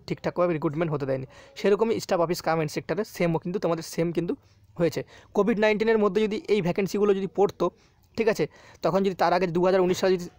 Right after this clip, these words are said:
কোভিড নাইন্টিনের আগে যদি না বেরোতো, সেহেতু এই ভ্যাকেন্সিগুলো তোমরা পোস্টপোন্ড হয়ে যেত, তোমরা ওয়েবসাইটে কিন্তু দেখতে পে-, দেখতে পেতে না। যেরকম তোমাদের ওয়েস্ট বেঙ্গল পুলিশ কনস্টেবল দু হাজার কুড়ি সালের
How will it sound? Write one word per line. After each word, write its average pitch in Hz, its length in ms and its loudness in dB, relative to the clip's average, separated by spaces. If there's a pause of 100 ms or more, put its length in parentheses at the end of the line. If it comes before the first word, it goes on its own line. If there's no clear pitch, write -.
কোভিড 180 180 2
নাইন্টিনের 190 280 0
আগে 165 200 0
যদি 190 140 0
না 185 160 0
বেরোতো, 175 300 2 (920)
সেহেতু 196 300 2
এই 190 120 6
ভ্যাকেন্সিগুলো 180 600 -2
তোমরা 180 160 0
পোস্টপোন্ড 180 460 -2
হয়ে 180 100 4
যেত, 180 100 2
তোমরা 175 220 2
ওয়েবসাইটে 160 320 -2
কিন্তু 185 160 0
দেখতে 156 240 -2
পে-, - 140 -12 (160)
দেখতে 170 400 0 (180)
পেতে 165 200 -2
না। 131 120 -6 (300)
যেরকম 190 220 0
তোমাদের 190 200 0
ওয়েস্ট 180 220 -2
বেঙ্গল 190 160 2
পুলিশ 196 260 -2
কনস্টেবল 190 440 0
দু 170 140 0
হাজার 180 200 2
কুড়ি 185 200 0
সালের 185 220 2